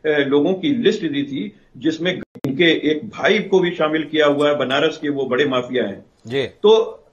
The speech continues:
Speaker 1: मैं, मैं एक बात कह रहा हूं और धनंजय सिंह पीछे से छूट जाते हैं, पता नहीं चलता कि कब जेल की किस गलियों से निकल गए, किसने निकाल दिया, कहां चले गए। तो इस तरह के ब्रिजभूषण सिंह हैं और भी तमाम हैं, मैं नाम नहीं याद आ रहा, मुझे बहुत बड़े,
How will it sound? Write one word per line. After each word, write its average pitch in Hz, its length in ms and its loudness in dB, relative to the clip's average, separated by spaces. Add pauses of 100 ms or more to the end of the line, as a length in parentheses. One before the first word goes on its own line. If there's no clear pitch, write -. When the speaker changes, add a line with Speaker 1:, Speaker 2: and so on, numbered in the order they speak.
(160)
Speaker 1:
मैं, 175 300 0
मैं 139 300 -2
एक 131 160 -4
बात 185 260 0
कह 156 100 0
रहा 156 120 0
हूं 208 120 -2
और 160 260 -2
धनंजय 143 400 -2
सिंह 170 240 -6
पीछे 143 260 -4
से 160 120 -8
छूट 147 260 -8
जाते 151 280 0
हैं, 147 100 0
पता 151 240 -2
नहीं 147 160 -4
चलता 143 300 -2
कि 143 140 -4
कब 143 220 -4
जेल 131 180 -4
की 139 140 -8
किस 139 180 -4
गलियों 127 300 -2
से 127 140 -4
निकल 120 280 0
गए, 120 200 2
किसने 151 340 -2
निकाल 127 340 0
दिया, 120 180 -2
कहां 127 300 -2
चले 117 260 -2
गए। 107 180 -2 (540)
तो 240 120 8
इस 220 220 -2
तरह 208 180 4
के 214 140 0
ब्रिजभूषण 170 540 -2
सिंह 156 280 0
हैं 147 140 2
और 143 220 2
भी 143 140 0
तमाम 139 400 0
हैं, 135 160 0
मैं 127 260 -4
नाम 127 400 0
नहीं 135 160 -2
याद 127 220 2
आ 131 60 2
रहा, 175 140 2
मुझे 170 220 0
बहुत 143 280 -2
बड़े, 127 240 -2